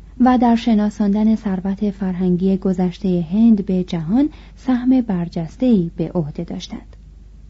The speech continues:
بهای این کارهای نیک یک استبداد مالی بود که نسلی از فرمانروایان موقتی مقارن با بازگشت خود به شمال هند که همیشه موجد قدرت و نیروبخش بود،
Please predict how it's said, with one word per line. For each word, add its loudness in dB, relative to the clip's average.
بهای 4
این 4
کارهای 0
نیک 2
یک 2
استبداد 0
مالی 4
بود 2
که -2
نسلی 4
از 0
فرمانروایان 0
موقتی 0
مقارن 6
با 6
بازگشت -2
خود -4
به 0
شمال 0
هند 2
که 2
همیشه 2
موجد 4
قدرت -2
و 2
نیروبخش -2
بود، 0